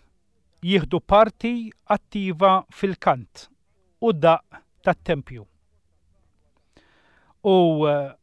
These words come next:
dettalji ieħor importanti huwa dan, illi dawn il-bniet u subien kienu jiġu imħarġa kemm fil-kant u kemm fid-daq.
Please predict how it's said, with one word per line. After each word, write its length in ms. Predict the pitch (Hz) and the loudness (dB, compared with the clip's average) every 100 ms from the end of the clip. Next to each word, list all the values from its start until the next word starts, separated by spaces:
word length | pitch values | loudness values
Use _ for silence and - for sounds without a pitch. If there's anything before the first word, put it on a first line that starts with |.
| _ | _
dettalji 640 | 175 160 170 - 240 240 165 | -4 0 0 2 2 4 0
ieħor 240 | 143 156 | -2 -4
importanti 720 | 147 - 208 - 151 147 170 | -4 -4 -4 -2 -4 -4 -6
huwa 280 | 156 147 147 | -6 -2 -2
dan, 340 | 147 131 110 101 _ _ _ _ _ _ _ _ 175 | -2 -6 -8 -20 _ _ _ _ _ _ _ _ -6
illi 220 | 165 156 | -4 0
dawn 260 | 160 151 151 | 2 2 0
il-bniet 380 | 143 160 233 | -4 -2 -2
u 80 | 185 | -4
subien 640 | - 160 139 143 170 180 175 _ _ _ - | -6 -6 -6 -6 -6 -8 -12 _ _ _ -8
kienu 540 | 214 214 220 220 190 _ | -4 -2 -2 -2 -6 _
jiġu 480 | 165 202 156 180 240 | -6 -4 -2 -4 -2
imħarġa 880 | 208 156 165 190 160 135 196 208 202 _ _ _ - | -4 -4 -2 -2 -2 -4 -4 -4 -10 _ _ _ -4
kemm 380 | 202 156 139 - | 0 0 -4 -10
fil-kant 840 | - 226 - 202 214 214 - - _ _ _ _ _ 214 | -8 -8 -4 -2 -2 -4 -12 -20 _ _ _ _ _ -2
u 100 | 202 | -2
kemm 340 | 196 196 165 | -2 -6 -6
fid-daq. 400 | 190 151 131 | -10 -10 -12